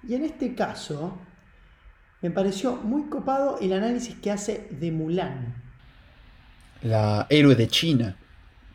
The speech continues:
Speaker 1: La heroína de China.
Speaker 2: Claro, porque héroe, hé-, héroe no es, em, unisex, ¿no? La héroe. Sí, es, pero sí, sí es la héroe.
Speaker 1: No, es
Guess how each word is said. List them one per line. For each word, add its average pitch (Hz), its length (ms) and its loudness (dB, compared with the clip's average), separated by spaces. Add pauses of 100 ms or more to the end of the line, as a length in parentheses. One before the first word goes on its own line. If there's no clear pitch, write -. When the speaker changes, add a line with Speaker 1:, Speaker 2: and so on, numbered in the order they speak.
(460)
Speaker 1:
La 196 260 -10
heroína 254 680 2
de 170 280 -4
China. 151 640 -4
Speaker 2:
Claro, 185 160 8
porque 131 280 8 (140)
héroe, 180 220 10
hé-, 151 180 6
héroe 170 240 8
no 139 100 10
es, 135 260 6
em, 101 680 0 (460)
unisex, - 500 2
¿no? 123 220 4 (840)
La 113 200 6
héroe. 131 440 8 (540)
Sí, 131 160 6
es, 131 140 4 (600)
pero 156 180 6
sí, 135 180 10
sí 151 180 4
es - 200 -2
la 127 460 6
héroe. 117 260 4
Speaker 1:
No, 165 80 6
es 156 200 2